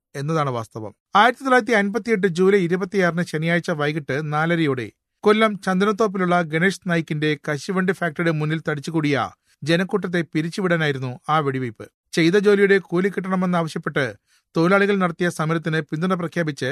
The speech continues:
ഫാക്ടറി പടിക്കൽ ടി എം പ്രഭയുടെ നേതൃത്വത്തിൽ നിരാഹാര സമരം നടക്കുന്നു. ഫാക്ടറിക്കുള്ളിൽ കയറ്റുമതിക്ക് തയ്യാറായ കശുവണ്ടി പരിപ്പിന്റെ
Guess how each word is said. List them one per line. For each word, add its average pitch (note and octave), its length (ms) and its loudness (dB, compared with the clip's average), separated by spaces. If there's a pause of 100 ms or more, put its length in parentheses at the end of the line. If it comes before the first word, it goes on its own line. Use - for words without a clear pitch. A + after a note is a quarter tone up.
(460)
ഫാക്ടറി F#3 320 0
പടിക്കൽ F3+ 360 0 (380)
ടി F#3 120 -2
എം G#3+ 180 2
പ്രഭയുടെ F#3 340 0
നേതൃത്വത്തിൽ D#3 420 -2
നിരാഹാര F3 440 0
സമരം D#3+ 340 -4
നടക്കുന്നു. A2+ 340 -8 (300)
ഫാക്ടറിക്കുള്ളിൽ G#3 840 2
കയറ്റുമതിക്ക് G3 580 -2
തയ്യാറായ F3 460 2
കശുവണ്ടി F3+ 480 -2
പരിപ്പിന്റെ D#3+ 460 -2